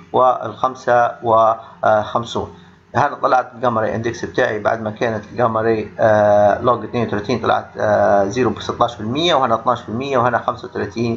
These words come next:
في المية. انا لو كان ما اعطيت، قلتلكش احسب لي، آه، باستعمال الشارت، يبقى هيك بالنسبه لي انا هيك كافي. لو كنت انا نبي نستعمل، آه، التشارت، فحنجي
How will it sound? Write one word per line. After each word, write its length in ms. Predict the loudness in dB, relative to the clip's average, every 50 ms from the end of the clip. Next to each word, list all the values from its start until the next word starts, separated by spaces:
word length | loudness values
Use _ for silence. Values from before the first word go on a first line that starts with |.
| -6 -8
في 140 | -10 -6 -4
المية. 240 | -4 -4 -4 -6 -10 -16 _ _ -16 -14 -14 -14 -16 -18 -8 _ 0
انا 180 | 2 2 4 2
لو 140 | 2 2 2
كان 140 | 0 0
ما 80 | 0 2
اعطيت، 300 | 0 0 -2 -4 -6 -6
قلتلكش 420 | -4 -4 -2 -2 -2 -2 -4 -6
احسب 300 | -12 -6 -2 -2 -2 -2
لي، 200 | -2 -4 -4 -4 -4 -2
آه، 140 | 0 0 0
باستعمال 760 | 0 -2 -4 -4 -4 -2 0 2 2 0 0 -2 -6 -8 -6
الشارت، 320 | -2 0 0 0 0 -2
يبقى 220 | -4 -2 -2 0
هيك 240 | -2 -4 -6 -8 -6 -4 -4 -2
بالنسبه 360 | -2 -2 -2 -2 -2 0 0
لي 180 | 2 2 2
انا 220 | 4 4 2 2 0
هيك 280 | -2 -6 -8 -10 -4 0
كافي. 240 | 0 0 0 -2 -8 -16 -18 -18 -16 -16 -14 -4 0
لو 140 | 0 0
كنت 220 | 2 2 0 2 2
انا 180 | 2 2 2
نبي 240 | 2 0 0 0 0
نستعمل، 560 | 0 0 0 2 2 2 2 0 -4 -6 -4
آه، 160 | -2 -2 0 0
التشارت، 520 | -2 -4 -4 -2 0 2 4 2 2 0
فحنجي 680 | -4 -6 -4 -4 -4 -4 -4 -4 -4 -4 -4 -4 -4